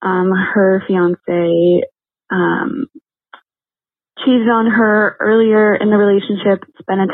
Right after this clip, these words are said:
ten-year relationship. Uh, cheated on her in their early twenties, and my best friend just found out that he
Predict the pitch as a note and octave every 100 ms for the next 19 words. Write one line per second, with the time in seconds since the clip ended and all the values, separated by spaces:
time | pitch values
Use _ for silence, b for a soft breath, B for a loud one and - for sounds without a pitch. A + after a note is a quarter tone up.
0 | - G#3 G#3 G3+ F#3+ F#3 F#3 F#3 - F#3+
1 | F3+ E3+ F3+ F3+ - F3+ - B B B
2 | B B B B - F#3 F3 - A3+ G#3
3 | G#3 G3+ G3+ F#3+ F#3+ F#3+ F3+ - F#3 F#3
4 | - A#3 A3+ A3+ G#3+ G3+ G3+ G3+ B B
5 | B - - G3+ F#3+ F#3+ F#3+ G3 - _
6 | _ b b b b b _ _ G#3 F#3
7 | F#3 F#3 - F#3+ - F#3+ F#3 F#3+ F#3 -
8 | G3 F#3+ F3+ G3+ - G3+ - - - F#3
9 | F#3 F#3